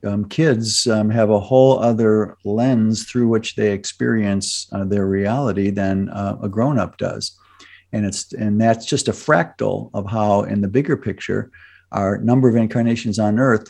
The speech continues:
condition us up to a certain point where, uh, after we go around the block several hundred times here,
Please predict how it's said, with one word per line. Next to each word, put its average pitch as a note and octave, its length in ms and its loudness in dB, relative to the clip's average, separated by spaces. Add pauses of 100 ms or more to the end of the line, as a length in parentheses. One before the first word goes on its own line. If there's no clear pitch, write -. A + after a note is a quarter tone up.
(120)
condition A2+ 760 0
us G2 440 -4
up G#2+ 160 -6
to G#2+ 180 -4
a G2+ 60 0
certain A2 480 -4
point A2+ 540 -2 (420)
where, G#2+ 640 2
uh, G2+ 320 -2
after A#2 420 0
we A2+ 160 2
go A2 200 4
around G#2 240 4
the F#2+ 80 2
block C#3+ 380 4
several G2+ 400 -2
hundred G2 320 -2
times F#2 380 -4
here, G2 320 -4